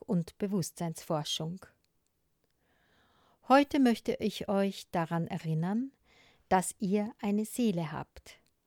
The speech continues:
Es sei denn, ihr gehört zu den anderen, aber mit denen möchten wir uns jetzt hier nicht beschäftigen. Ich spreche von den liebevollen Seelen, die hier auf die Erde gekommen sind, nein,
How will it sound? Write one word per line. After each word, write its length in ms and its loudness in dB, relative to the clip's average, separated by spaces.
Es 200 4
sei 220 6
denn, 180 4
ihr 180 2
gehört 380 0
zu 80 -2
den 200 -4
anderen, 640 2
aber 320 4
mit 280 -2
denen 260 4
möchten 580 -2
wir 200 -2
uns 360 -6
jetzt 300 -6
hier 280 4
nicht 340 0
beschäftigen. 800 -12
Ich 320 2
spreche 540 -6
von 300 -2
den 340 2
liebevollen 840 0
Seelen, 640 -2
die 60 2
hier 480 0
auf 240 -6
die 140 -8
Erde 320 2
gekommen 480 -2
sind, 480 -6
nein, 280 4